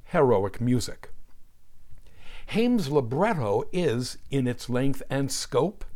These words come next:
heroic as well. Cast in five acts, it remains the only opera by Handel in which he deviated from the standard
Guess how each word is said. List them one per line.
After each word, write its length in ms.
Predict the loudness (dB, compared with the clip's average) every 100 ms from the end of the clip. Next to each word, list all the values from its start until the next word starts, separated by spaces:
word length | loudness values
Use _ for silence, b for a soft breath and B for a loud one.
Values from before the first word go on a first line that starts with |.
| -12 b b b
heroic 640 | -2 0 2 2 2 -2 -4
as 260 | -2 -2 -4
well. 440 | -6 -6 -6 -8 -12 B B B B B -2
Cast 480 | 0 2 0 -4
in 160 | -6 -4
five 600 | -4 2 4 4 2 -2 0
acts, 580 | 2 0 -2 -6 -6 -4 b b b -6
it 140 | 0
remains 460 | 2 2 2 0 -4
the 140 | -6 0
only 340 | 0 2 0
opera 380 | 2 0 2 0
by 160 | 2 0
Handel 560 | 0 0 0 -2 -6 B B B
in 160 | 0 4
which 200 | 4 4
he 200 | 2 2
deviated 760 | 2 2 2 0 -2 -2 -4 -4
from 200 | -4 -4
the 80 |
standard 640 | -6 -4 -2 0 0 -2